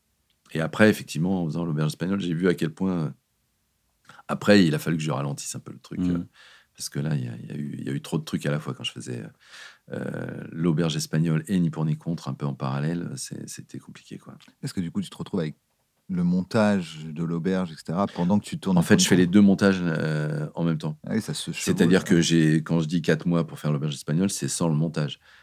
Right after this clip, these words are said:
Speaker 1: C'est-à-dire que je,
Speaker 3: Ouais.
Speaker 1: je, je tourne
Speaker 3: Ouais,
Speaker 1: l'auberge
Speaker 3: j'espère bien,
Speaker 1: espagnole.
Speaker 3: t'imagines. Ah, et le montage aussi. Ah non, mais quatre
Speaker 1: Et,
Speaker 3: mois, il sortait en
Speaker 1: euh,
Speaker 3: salle.
Speaker 1: et ensuite,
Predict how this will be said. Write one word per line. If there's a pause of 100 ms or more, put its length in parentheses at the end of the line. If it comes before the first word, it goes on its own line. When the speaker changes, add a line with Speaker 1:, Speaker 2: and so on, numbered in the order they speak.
(140)
Speaker 1:
C'est-à-dire
que
je,
Speaker 3:
Ouais.
Speaker 1:
je,
je
tourne
Speaker 3:
Ouais,
Speaker 1:
l'auberge
Speaker 3:
j'espère
bien,
Speaker 1:
espagnole.
Speaker 3:
t'imagines.
Ah,
et
le
montage
aussi. (260)
Ah
non,
mais
quatre
Speaker 1:
Et,
Speaker 3:
mois,
il
sortait
en
Speaker 1:
euh,
Speaker 3:
salle. (560)
Speaker 1:
et (100)
ensuite,